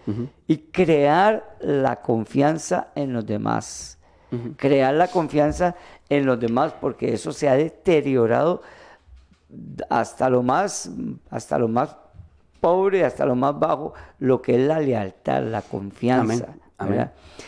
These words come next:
Speaker 2: Y nosotros debemos demostrar ser amigos.
Speaker 1: Ujú.
Speaker 2: Eh, hoy, como le decía al, al principio, la amistad, los amigos están muy escasos.
Speaker 1: Ujú.
Speaker 2: Son muy... hay gente que dice, "Yo soy una tumba, si usted me cuenta algo, yo no lo cu-",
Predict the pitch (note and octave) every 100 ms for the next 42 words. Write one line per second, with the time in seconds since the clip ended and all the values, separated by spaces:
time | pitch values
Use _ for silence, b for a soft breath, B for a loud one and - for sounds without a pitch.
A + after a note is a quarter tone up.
0 | B D3 D3 D#3+ D3 A#2+ - C#3+ D#3 -
1 | E3 C3 A#2 A2+ C3 D3+ E3 C#3 G#2+ G2+
2 | - B2 A2+ - - - C#3+ C#3+ D3 -
3 | - G#2 G2 G2+ G2 - - - - -
4 | B B B2+ C3+ - - B2 G#2+ B2 C#3+
5 | - E3+ D#3 C3 A#2 D3 D3+ D#3 D3 B2+
6 | - A2+ G2+ C3+ - D#3+ B B B A#2+
7 | A#2 A#2 A#2+ A2 - D#3 D3 G#2+ A2+ A#2
8 | D3 F3+ - - D3 D3+ D#3+ C3+ D3 C#3
9 | A2 - - - _ D3+ B2 C#3 D#3 B2
10 | C3 - B B D3+ C#3+ F#3 - F3+ D#3+
11 | C3+ C#3+ D#3 G#3+ A#3+ C#4 D4 C#4 C4+ B3
12 | G3+ C#3+ A#2 A#2 - G3 G#3 A3 G#3+ G#3+
13 | G#3+ G#3+ F3 F3+ G3+ G#3+ F#3+